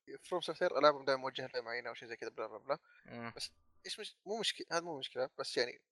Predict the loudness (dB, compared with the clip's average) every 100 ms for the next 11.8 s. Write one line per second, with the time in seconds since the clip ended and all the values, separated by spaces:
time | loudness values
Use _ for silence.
0 | _ -2 0 0 -2 -4 -4 -6 -10 -10
1 | -6 0 2 0 -6 -8 -6 -6 -6 -6
2 | -4 0 -2 0 -6 -6 -12 -10 -10 -10
3 | -10 -8 -8 _ _ _ -2 8 10 10
4 | 8 6 6 2 0 -14 _ _ 4 4
5 | 4 -2 -20 _ 4 8 12 12 12 8
6 | 6 -4 -8 -6 -6 -4 -2 0 -2 -4
7 | -10 -10 -14 _ -4 0 0 0 0 2
8 | 0 -2 -4 -2 0 -2 -2 _ -20 -20
9 | -6 -4 0 0 -2 -8 _ -10 -6 -6
10 | -8 -8 2 6 6 6 -2 -2 -2 -2
11 | -4 -2 -2 0 2 2 2 -6